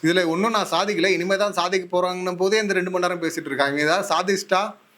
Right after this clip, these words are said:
நாள் ஃபுல்லா பேசுவான் போல இருக்குது, ஸ்டோரி சொல்றேன் அப்படின்னு சொல்லிட்டு. கேட்கணும்ல, சொல்றது மத்தவங்க மனசுல பதியணும்ல,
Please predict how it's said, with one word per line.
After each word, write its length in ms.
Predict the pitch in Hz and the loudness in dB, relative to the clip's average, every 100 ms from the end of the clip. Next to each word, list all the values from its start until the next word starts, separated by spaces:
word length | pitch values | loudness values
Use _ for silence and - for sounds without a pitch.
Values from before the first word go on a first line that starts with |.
| _ _ | _ _
நாள் 200 | 143 185 | 0 0
ஃபுல்லா 260 | 202 196 208 | 2 2 2
பேசுவான் 360 | 190 175 180 165 | 2 0 0 0
போல 160 | 147 143 | 0 -2
இருக்குது, 180 | 131 131 | -2 -2
ஸ்டோரி 180 | 156 160 | -2 0
சொல்றேன் 380 | 151 135 143 | -2 -2 -2
அப்படின்னு 220 | 131 127 131 | -2 -4 -8
சொல்லிட்டு. 280 | 120 139 170 - - _ _ - | -6 -2 -2 -4 -18 _ _ 0
கேட்கணும்ல, 680 | 233 262 233 208 170 180 156 | 2 4 2 0 2 2 0
சொல்றது 460 | - 180 196 202 | -2 -2 0 -2
மத்தவங்க 440 | 196 175 175 160 165 | -2 -2 -4 -2 0
மனசுல 260 | 185 196 - | 0 -2 -2
பதியணும்ல, 540 | 165 196 202 160 143 | 0 2 0 2 2